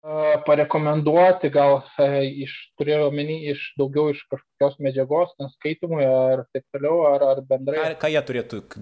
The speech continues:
Speaker 2: daryti, kaip jie turėtų siekti, ar jie turėtų daugiau mokytis, ar jie turėtų išvažiuoti į užsienio klubą, bandyti kažkokią praktiką atlikti tiesiog nemokamai? Vat ką tu parekomenduotum?
Speaker 1: E,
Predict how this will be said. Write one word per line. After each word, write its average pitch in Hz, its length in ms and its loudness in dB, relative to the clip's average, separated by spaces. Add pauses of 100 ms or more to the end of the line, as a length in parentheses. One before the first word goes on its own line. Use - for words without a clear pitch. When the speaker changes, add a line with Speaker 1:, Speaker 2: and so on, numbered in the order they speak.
Speaker 2:
daryti, 107 560 -6
kaip 107 240 -10
jie 95 140 -4
turėtų 92 400 -8 (180)
siekti, 101 400 -8
ar 80 160 -4
jie 87 80 -8
turėtų 92 380 -10
daugiau 101 180 -4
mokytis, 92 400 -8
ar 90 140 -6
jie - 20 -12
turėtų 101 320 -8
išvažiuoti 104 400 -8
į 104 80 -6
užsienio 101 320 -8
klubą, 98 320 -6
bandyti 92 360 -8
kažkokią 95 360 -10
praktiką 98 460 -8
atlikti 92 420 -10
tiesiog 90 320 -10
nemokamai? 85 640 -8
Vat 87 240 -10
ką 113 220 -8
tu - 100 -20
parekomenduotum? 85 720 -12 (1200)
Speaker 1:
E, 139 140 0